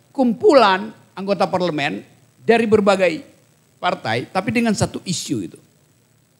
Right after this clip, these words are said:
Nah, kaukus itu nggak boleh diganggu oleh partai, oleh fraksi. Biarkan perempuan merumuskan problemnya. Yang terjadi adalah kaukus itu dianggap untuk membuat keputusan, dia mesti lapor dulu pada ketua partai.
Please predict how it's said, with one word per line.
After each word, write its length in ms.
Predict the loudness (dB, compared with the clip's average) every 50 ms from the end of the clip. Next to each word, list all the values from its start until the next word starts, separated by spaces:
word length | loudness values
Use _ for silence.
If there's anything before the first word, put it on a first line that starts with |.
| _ _ _ _ _ _ _ _ _ _
Nah, 80 | -12 -12
kaukus 480 | -6 0 0 0 0 0 -2 -4 -2 -4
itu 160 | -4 -2 -2
nggak 160 | 0 0 -2
boleh 240 | 2 2 2 2 2
diganggu 480 | -2 -4 -2 0 0 -2 -2 -6 -8
oleh 160 | -8 -6 -8 -6
partai, 560 | -4 -4 -4 -4 -2 0 2 2 2 2 0
oleh 160 | -2 -4 -4
fraksi. 400 | -4 -4 -6 -6 -8 -12 -18 -16
Biarkan 480 | -14 -12 -8 -8 -8 -8 -8 -10 -12 -12
perempuan 560 | -12 -12 -14 -16 -16 -16 -16 -16 -16 -18 -20 _ _ _ _ _
merumuskan 560 | -6 -4 -2 -2 -2 -2 -4 -4 -4 -6 -6
problemnya. 560 | -6 -6 -8 -8 -8 -8 -8 -10 -12 -12 -14 -18 _ _ _ _ _ _ _ _ _ _ _ -4
Yang 260 | -4 -4 -2 -2 -4
terjadi 460 | 0 2 4 4 4 4 2 2 2
adalah 160 | -2 -4 -6
kaukus 400 | -6 -6 -6 -6 -4 -6 -6 -6
itu 160 | -6 -8 -8 -10
dianggap 560 | -8 -6 -4 -4 -4 -4 -6 -6 -6 -8 -8
untuk 240 | -6 -6 -6 -4 -2
membuat 320 | -2 0 0 0 -2 -2
keputusan, 560 | -2 -2 -2 -2 -2 -2 -4 -4 -4 -4 -4
dia 80 | -4 -4
mesti 240 | -2 -2 -2 0 -2
lapor 240 | -2 -2 -4 -8
dulu 160 | -8 -8 -6 -6
pada 100 | -6 -8
ketua 220 | -8 -8 -10 -10
partai. 420 | -10 -10 -16 -14 -16 -18 -18 -18